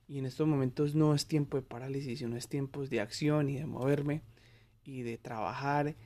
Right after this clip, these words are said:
y de crear y de documentar y de compartir y de ayudar a las personas. Entonces, bueno, ese es el podcast de hoy.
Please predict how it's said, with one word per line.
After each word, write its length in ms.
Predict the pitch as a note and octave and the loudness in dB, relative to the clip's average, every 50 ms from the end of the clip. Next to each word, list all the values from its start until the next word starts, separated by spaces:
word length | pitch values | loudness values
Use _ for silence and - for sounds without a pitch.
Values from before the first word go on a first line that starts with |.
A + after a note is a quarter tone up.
| - - _ _ - - | -20 -20 _ _ -18 -14
y 160 | C3 C3 B2+ | -12 -10 -6
de 180 | A#2+ A#2+ A2+ | -6 -6 -8
crear 680 | - - C#3 B2+ A#2 A#2+ B2+ C3+ C#3 D3 D3 D3 D3+ D#3+ - - - - _ _ | -8 -6 -4 -2 0 2 4 4 4 6 6 4 4 0 -4 -10 -20 -20 _ _
y 140 | - C#3+ C3+ | -10 -6 -4
de 100 | C3 B2 | -4 -4
documentar 880 | A#2 A#2 - - C3 B2+ A#2 A#2 A#2+ - C#3+ D3 D3 D3+ D3+ D3+ D3+ - - | -4 -4 -6 -6 -4 -4 -4 -4 -2 2 6 8 8 8 8 6 2 -4 -4
y 140 | - D#3 | 0 2
de 140 | C#3+ C3 A#2+ | 4 4 4
compartir 640 | - - C3+ C3 - B2 A#2 A#2 - - D#3+ F3 E3+ | 2 0 -4 -4 -2 -4 -4 -4 -2 0 2 2 2
y 80 | E3 D#3 | 2 2
de 60 | C#3+ | 2
ayudar 280 | B2+ A#2+ C3 B2 A#2+ A#2 | 0 0 -2 -4 -2 -2
a 80 | B2 | 0
las 160 | C#3 C#3 C3+ - | 0 0 -2 -4
personas. 540 | - - - - C3 B2 A2 A#2+ - - - - - - - - - _ - - _ _ _ _ _ _ _ - | -8 -8 -2 0 0 0 0 -2 -6 -12 -16 -20 -20 -20 -20 -20 -20 _ -20 -20 _ _ _ _ _ _ _ -16
Entonces, 420 | C3 B2+ - B2+ B2+ - C3 A#2+ | -12 -8 -8 -8 -6 -6 -8 -6
bueno, 240 | F#2+ D2 - - - - - - | -8 -8 -10 -12 -18 -20 -10 -6
ese 240 | D#3+ C#3 - G3 F#3+ | -4 2 6 6 6
es 140 | F#3 - G3 | 8 10 10
el 120 | F#3+ F#3 | 8 8
podcast 560 | - - - F#3 F#3+ F#3+ - - F#3+ F3+ E3+ | 6 2 2 2 2 2 2 0 -2 0 2
de 140 | D#3 D3 C3+ | 4 6 8
hoy. 340 | C#3 D3 D#3 E3 E3+ E3+ | 12 12 12 12 12 10